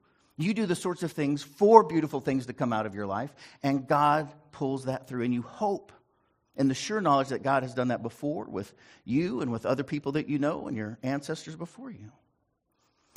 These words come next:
Napoleon Hill, uh, uh, American author,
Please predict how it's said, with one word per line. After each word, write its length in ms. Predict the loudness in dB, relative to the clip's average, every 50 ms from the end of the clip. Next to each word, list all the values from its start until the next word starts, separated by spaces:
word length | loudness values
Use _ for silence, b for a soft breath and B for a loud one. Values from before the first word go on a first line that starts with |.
| -4 _ 0
Napoleon 440 | 4 6 6 6 6 6 4 2 0
Hill, 480 | 2 2 2 4 4 2 0 -2 -6 B B B B B B
uh, 40 | 2
uh, 600 | 4 4 4 2 0 -2 0 2 2 2 0 0
American 360 | 0 2 2 2 2 0 -2 0
author, 520 | 2 2 2 2 -2 -4 -4 -4 -8 -12